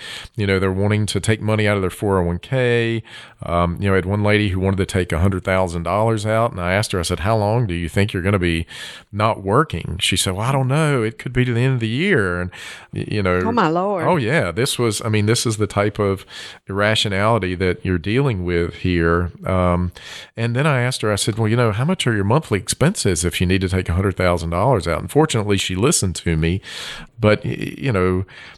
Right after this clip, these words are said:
Speaker 1: we've had all kinds of scenarios like this, um, from C R N As who were just really freaked out by this whole process. And, um, you know, hopefully today will kind of soothe some of those nerves. Have you been impacted, Sharon?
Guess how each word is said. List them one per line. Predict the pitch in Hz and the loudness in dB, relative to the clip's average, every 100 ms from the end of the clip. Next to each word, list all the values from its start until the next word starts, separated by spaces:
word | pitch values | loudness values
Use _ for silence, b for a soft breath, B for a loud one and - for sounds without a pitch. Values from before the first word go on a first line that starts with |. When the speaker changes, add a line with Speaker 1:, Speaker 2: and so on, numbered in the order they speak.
| - | -4
Speaker 1:
we've | 127 123 | -2 0
had | 110 | 4
all | 123 | 4
kinds | - 123 110 107 | 2 0 0 0
of | 101 | -2
scenarios | 87 - 92 92 92 90 82 82 - | -2 -2 0 2 2 2 0 -2 0
like | 87 87 | 0 0
this, | - 87 87 - - - | 0 2 2 2 0 -2
um, | - 87 82 82 80 - - | 0 2 2 0 -2 -6 -10
from | - 92 87 | -2 0 0
C | - 95 | 0 2
R | 87 | 2
N | 87 | 2
As | 82 80 82 82 | 2 2 2 0
who | - 87 85 | 0 0 0
were | 85 | 0
just | 95 95 | 0 0
really | 101 113 | 0 0
freaked | 104 110 110 | 0 -2 0
out | 98 110 - | 0 0 0
by | 85 85 | -2 -2
this | 87 | -2
whole | - 92 | 0 0
process. | - 95 101 - - 50 - | 2 0 0 -2 -4 -4 -4
And, | 82 80 82 B B B B B | -2 -2 -2 B B B B B
um, | 92 85 85 87 - | 0 2 2 2 0
you | |
know, | 101 | 0
hopefully | 90 120 - 127 | 4 2 2 0
today | 107 98 104 104 | 0 0 2 2
will | 101 95 | 0 -2
kind | 107 95 | -2 -2
of | |
soothe | - - 117 110 | -2 0 2 2
some | 104 - 98 | 0 -2 0
of | 92 | 2
those | 92 85 | 0 0
nerves. | 95 98 101 80 82 - | 0 2 2 0 -4 -4
Have | 104 | -2
you | 110 156 | -2 0
been | 165 | 2
impacted, | 165 170 160 160 170 170 | 2 -2 -2 -4 -2 -2
Sharon? | - 170 180 | 0 0 -2